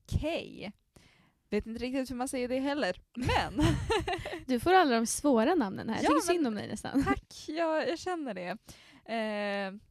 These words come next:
Speaker 1: ja, nej, men en jättehärlig låt som också är så här, alltså, jag kan inte sitta still när jag hör den här låten. Och
Speaker 2: Mm.
Speaker 1: är jag på dåligt humör, då slår jag på den här och så är jag direkt på bättre humör. Men Head and Heart, man hör ju det på titeln.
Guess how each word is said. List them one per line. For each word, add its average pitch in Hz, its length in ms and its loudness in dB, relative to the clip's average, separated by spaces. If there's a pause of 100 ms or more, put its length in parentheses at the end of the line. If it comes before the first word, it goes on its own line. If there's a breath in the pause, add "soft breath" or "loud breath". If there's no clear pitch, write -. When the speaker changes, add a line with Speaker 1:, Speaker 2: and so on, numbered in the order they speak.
(1400)
Speaker 1:
ja, 214 460 -2 (340 soft breath)
nej, 269 120 -4
men 302 140 -4 (100)
en 277 200 -6 (100)
jättehärlig 269 760 -4
låt 254 200 -4
som 214 120 -12
också - 240 -4
är 202 60 -2
så 208 120 -4
här, 175 100 0
alltså, 170 320 -4
jag 196 140 -6
kan 208 340 -6
inte 196 220 -10
sitta 185 280 -10
still 180 220 -10
när 175 80 -10
jag 190 80 -12
hör 170 60 -10
den 175 120 -10
här 175 60 -8
låten. 190 500 -10 (360 soft breath)
Och 254 160 0
Speaker 2:
Mm. 240 140 -4
Speaker 1:
är 190 60 -2
jag 185 80 -6
på 185 80 -10
dåligt 180 260 -6
humör, 277 460 -4
då 247 200 -10
slår - 160 -6
jag 170 100 -6
på 160 80 -10
den 196 100 -10
här 202 440 -2
och - 80 -14
så 185 80 -8
är 160 40 -4
jag 170 140 -6
direkt - 260 -10
på - 80 -20
bättre - 240 -14
humör. - 260 -16 (680 soft breath)
Men 247 200 -4
Head 294 360 -4 (120)
and 226 120 -6
Heart, - 680 -10 (120)
man 226 200 -6
hör 208 320 -4
ju 196 120 -4
det 160 140 -4
på - 100 -18
titeln. - 520 -12